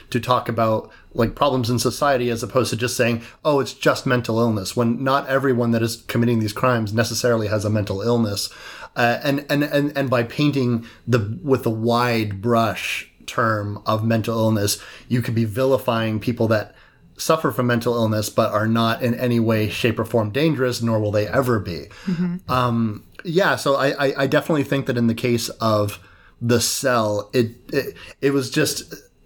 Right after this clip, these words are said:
Speaker 1: you know, it's so funny to say, you know, at the time when th-, this movie at seventeen years old is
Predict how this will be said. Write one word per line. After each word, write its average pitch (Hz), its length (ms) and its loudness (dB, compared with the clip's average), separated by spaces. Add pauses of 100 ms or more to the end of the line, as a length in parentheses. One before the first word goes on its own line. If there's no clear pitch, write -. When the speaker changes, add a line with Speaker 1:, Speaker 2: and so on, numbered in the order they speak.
Speaker 1:
you 147 120 0
know, 113 140 2
it's - 180 0
so 160 140 2
funny 170 240 0
to 135 100 -2
say, 135 180 2
you 123 120 0
know, 131 180 -2
at 160 180 0
the 135 60 0
time 131 440 0
when 117 220 -2 (180)
th-, - 160 2
this 170 180 2
movie 135 400 0
at 127 160 -2
seventeen 175 340 0
years 131 200 0
old 123 340 0
is 110 320 -2